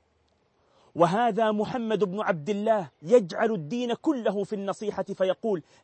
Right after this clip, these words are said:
"الدين النصيحة". قلنا: "لمن؟" قال: "لله ولكتابه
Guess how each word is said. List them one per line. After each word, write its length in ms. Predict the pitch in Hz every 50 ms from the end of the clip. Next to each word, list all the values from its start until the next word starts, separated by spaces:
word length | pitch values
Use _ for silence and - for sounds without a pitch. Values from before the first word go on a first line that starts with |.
| - -
"الدين 400 | 185 135 127 135 208 214 180 170
النصيحة". 580 | 165 170 160 151 - 185 165 - - 135 - _ _ _ _ _ _ _ _ _ _ _ _ -
قلنا: 360 | 208 240 233 220 226 214 208
"لمن؟" 360 | 240 269 254 240 208 170 131 - _ -
قال: 240 | - 160 185 196 190
"لله 640 | 190 185 196 185 185 180 185 196 196 196 175 185 190
ولكتابه 1000 | 185 185 180 - - 185 - - 208 202 196 175 165 208 180 196 202 196 180 -